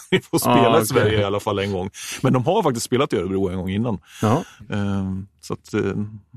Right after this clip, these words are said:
Speaker 2: Och vad är det för typ av musik då?
Speaker 1: Ja, men det är, mm, norsk trall, skulle man väl kanske
Speaker 2: Okej.
Speaker 1: kunna säga. Lite åt det, åt det hållet.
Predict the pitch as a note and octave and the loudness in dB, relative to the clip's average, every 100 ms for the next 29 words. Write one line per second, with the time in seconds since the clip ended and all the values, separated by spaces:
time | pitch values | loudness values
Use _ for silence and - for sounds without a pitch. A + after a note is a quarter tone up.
0 | - D#3 E3 D#3 - C3+ D3+ B2+ B2 A#2 | 2 8 8 8 2 0 2 4 4 6
1 | A2 G#2 G2+ G2 F2+ _ _ D#2+ A2+ A2+ | 6 4 0 -4 -12 _ _ -4 -2 2
2 | F3 - - - _ _ _ - - _ | 0 0 -8 -12 _ _ _ -12 -12 _
3 | - E2+ G2 A2 B2+ B2 A#2 G#2+ G#2 A2 | -14 -6 0 4 4 2 0 -4 -6 -8
4 | A2 _ _ _ - A1+ A#1 A#1+ - _ | -8 _ _ _ -20 -18 -16 -16 -20 _
5 | - A#2 C#3 - - - - F#2 _ - | -4 -2 -2 -2 -4 -6 -10 -12 _ -6
6 | - C3 C#3 F#3+ F3+ - - D#3 D#3+ D#3+ | 0 2 0 -2 -8 -10 -6 -2 0 2
7 | E3 C3 D#3 B2+ A#2 - _ D3 D#3 E3 | 2 4 4 2 -2 -10 _ 0 2 4
8 | D3+ D#3 - - - - - D3 C#3+ C3 | 2 0 -4 -16 -20 -20 -8 -4 -2 2
9 | D3+ D3 D3 C#3 C3+ C#3+ - D3 C#3+ C#3 | 2 4 4 2 0 0 2 2 2 0
10 | C#3+ - - | -2 -4 -10